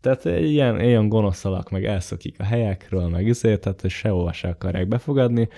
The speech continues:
és akkor a, egy ilyen új-zélandi, ilyen Isten háta mögötti ilyen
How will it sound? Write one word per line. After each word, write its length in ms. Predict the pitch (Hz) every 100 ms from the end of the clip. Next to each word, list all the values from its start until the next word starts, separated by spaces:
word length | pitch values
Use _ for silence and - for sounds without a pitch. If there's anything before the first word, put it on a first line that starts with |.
| - - -
és 240 | 104 101 104
akkor 280 | 101 107
a, 240 | 101 101 101
egy 340 | - - 98
ilyen 180 | 101 95
új-zélandi, 760 | 123 113 95 95 92 92 90 90
ilyen 460 | 90 90 90 - -
Isten 360 | 98 - 92
háta 320 | 90 92 - 90
mögötti 480 | 85 90 82 -
ilyen 340 | 90 90 87